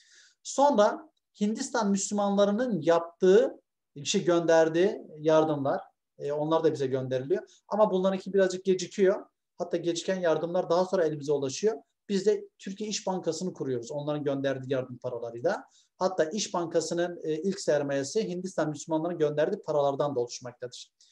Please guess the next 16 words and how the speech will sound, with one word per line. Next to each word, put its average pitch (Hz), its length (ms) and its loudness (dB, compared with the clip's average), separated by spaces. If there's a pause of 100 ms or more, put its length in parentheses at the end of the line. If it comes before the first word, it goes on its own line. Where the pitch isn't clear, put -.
(340)
Kıbrıs 240 380 0
Türklerinden 202 640 0
gönderilen 180 520 2
yardımlarda 143 560 0
yine 180 300 -2
milli 175 220 -4
mücadelenin 151 580 -4 (380)
mali 165 460 0
kaynakları 139 680 -4
arasında 151 440 -4
yer 180 440 -2
almaktadır 127 600 0
arkadaşlar. 123 560 -4 (480)
En 285 140 4
önemlisi 196 420 4
hangisi? 208 600 -2